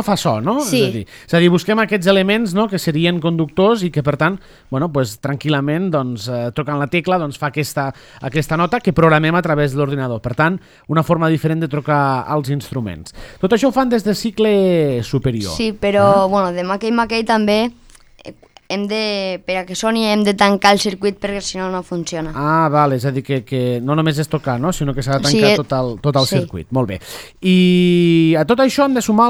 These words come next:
Speaker 1: encara alguna coseta més, com per
Speaker 3: Sí.
Speaker 1: exemple
Speaker 3: La,
Speaker 1: l'hort, no?
Speaker 3: el taller de
Speaker 1: Ah,
Speaker 3: la
Speaker 1: què més?
Speaker 3: impres-, impressora tres D.
Speaker 1: Ah, és veritat, que me, m'oblidava, que això ho fareu també d'aquí pocs dies. Jo anava a dir a l'hort,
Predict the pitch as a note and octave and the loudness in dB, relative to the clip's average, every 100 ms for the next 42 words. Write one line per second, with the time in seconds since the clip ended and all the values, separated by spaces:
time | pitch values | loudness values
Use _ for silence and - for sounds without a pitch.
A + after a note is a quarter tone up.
0 | A3 F3 G#3+ A#3 F#3+ F#3 D#3 D3 D3 G#3 | 2 0 2 4 4 2 -2 -4 0 2
1 | B3+ - - A#2 A3+ G#3 C#3+ D#3+ C#3+ D3 | 0 -2 -6 -2 0 0 0 0 0 0
2 | G#3+ C#4+ - - - - F#3+ G3+ D#3 C#3+ | 0 -4 -14 -20 -20 -14 -2 4 6 4
3 | A2+ C3+ B3+ G#3 G#3 A3 A#3 A#3+ A#3+ A3+ | 2 -2 -4 -4 -6 -6 -8 -4 0 4
4 | A3 G#3 G3+ F#3+ - - G#3+ G#3 G#3 - | 4 4 2 -2 -6 -6 -4 -2 -2 -2
5 | G#3 G3+ G3+ G3 A3 G#3 G3 D#3 C#3+ E3+ | -2 2 2 4 4 2 2 2 4 2
6 | E3+ C#3 C#3 C#3+ C#3+ C#3 C#3 C#3 C3+ A2+ | 0 -2 -2 0 0 0 0 0 0 -2
7 | A#2 A2 D#3 E3 - C#3 C#3+ D#3 C3+ C3 | -6 -2 2 2 2 0 0 0 -2 -4
8 | C3+ D#3 - - - C#3 C#3+ C#3 B2 C#3 | -4 -6 -14 -12 -4 -2 0 0 0 2
9 | F#3 A3+ G#3+ A3+ A#3+ D3+ - | 4 4 4 6 6 6 4